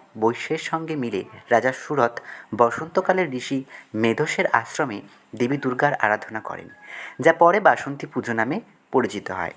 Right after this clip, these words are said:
দেবী দুর্গার প্রথম পূজারী হিসেবে চণ্ডীতে রাজা সুরথের উল্লেখ রয়েছে।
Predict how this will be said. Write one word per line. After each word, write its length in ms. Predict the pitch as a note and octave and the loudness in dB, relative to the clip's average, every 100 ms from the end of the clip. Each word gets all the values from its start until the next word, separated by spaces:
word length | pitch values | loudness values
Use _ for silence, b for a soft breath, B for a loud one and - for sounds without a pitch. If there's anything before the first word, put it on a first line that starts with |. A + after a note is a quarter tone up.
| _ B B - C3 | _ B B 0 2
দেবী 180 | D#3 F#3 | 2 0
দুর্গার 240 | G#3 A3 - | 0 0 2
প্রথম 280 | C#3+ - G3 G#3 | 2 2 -4 -2
পূজারী 300 | E3 F3 F3 F#3 | 2 2 0 -4
হিসেবে 240 | F3 E3+ F#3+ - | -2 -2 -2 0
চণ্ডীতে 460 | C3+ C#3 - A2+ G2 B B - | 0 -2 -2 -4 -4 B B 4
রাজা 200 | B2+ C#3+ D3 | 4 4 -4
সুরথের 400 | D3+ D#3+ D#3+ F#3+ - | -4 -4 -4 -8 -2
উল্লেখ 260 | A#2+ B2 B2 F#2+ | 0 0 0 -4
রয়েছে। 280 | F#2 - | -4 -6